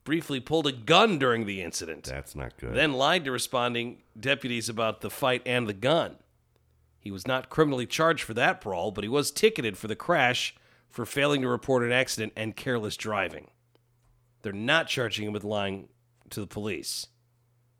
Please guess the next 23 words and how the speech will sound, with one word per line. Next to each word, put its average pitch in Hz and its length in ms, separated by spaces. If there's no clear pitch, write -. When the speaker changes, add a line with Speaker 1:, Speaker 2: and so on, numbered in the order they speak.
Speaker 1:
which - 380
they 123 100
probably 123 440
should, 208 340
right? 101 420
Speaker 2:
Well, 139 520
if 123 120
he's 117 140
gonna 135 200
learn 123 240
his 85 140
lesson. 107 540
Speaker 1:
Well, 117 160
they 135 140
let 143 160
him 135 160
go. 107 500
The 101 380
sheriff's 113 340
department 98 380
let 98 140
him 92 140
go. 87 400